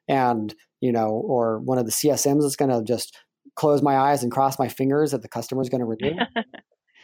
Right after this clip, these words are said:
Speaker 1: This is
Speaker 2: Yeah.
Speaker 1: proactively learning about what people want and what's going to have them feel really good about staying at your company.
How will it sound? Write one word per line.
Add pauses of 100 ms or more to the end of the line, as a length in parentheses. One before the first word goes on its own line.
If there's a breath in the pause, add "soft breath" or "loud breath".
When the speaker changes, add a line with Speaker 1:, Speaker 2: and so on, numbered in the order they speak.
(380 soft breath)
Speaker 1:
This
is (180)
Speaker 2:
Yeah.
Speaker 1:
proactively (580)
learning
about
what
people
want (420)
and
what's
going
to
have
them (800 soft breath)
feel
really
good
about
staying
at
your
company.